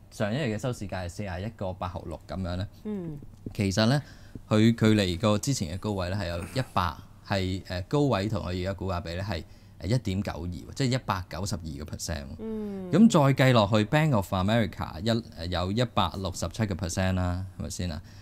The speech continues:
Speaker 1: 噉啊，頭先講嗰隻，誒，隻，誒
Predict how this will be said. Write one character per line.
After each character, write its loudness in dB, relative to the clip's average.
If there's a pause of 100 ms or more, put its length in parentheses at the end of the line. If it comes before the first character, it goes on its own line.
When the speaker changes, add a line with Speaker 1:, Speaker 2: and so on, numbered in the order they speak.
(100)
Speaker 1:
噉 2
啊， 2
頭 -2
先 -4
講 0
嗰 -2
隻， -6 (320)
誒， -8 (640)
隻， -2
誒 -2